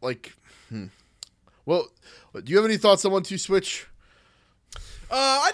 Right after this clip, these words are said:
Speaker 2: you know, I don't have any specific thought. I, I, I find the multiplayer aspect of it, uh, One Two Switch is probably the best, um, but I find the multiplayer aspect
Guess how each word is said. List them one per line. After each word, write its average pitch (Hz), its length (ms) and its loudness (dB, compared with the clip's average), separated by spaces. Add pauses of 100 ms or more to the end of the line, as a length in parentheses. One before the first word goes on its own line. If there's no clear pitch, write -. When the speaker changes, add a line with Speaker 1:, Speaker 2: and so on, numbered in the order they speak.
Speaker 2:
you 349 60 -6
know, 311 60 -4
I 302 100 0
don't 349 140 -2
have 294 100 0
any 226 100 -12
specific 175 480 -12
thought. 165 180 -8
I, 262 120 0 (120)
I, 254 380 2
I 302 100 2
find 330 300 -4
the 220 60 -6
multiplayer 196 600 -8
aspect 226 420 -8
of 220 120 -10
it, 220 140 -8
uh, 254 420 -6
One 427 180 -2
Two 330 120 -6
Switch 226 180 -14
is 185 60 -14
probably 196 400 -6
the 143 160 -10
best, 123 800 -12 (500)
um, 131 680 -8 (420)
but 196 120 -6
I 202 100 -2
find 240 260 -6
the 196 60 -8
multiplayer 165 540 -8
aspect 135 640 -12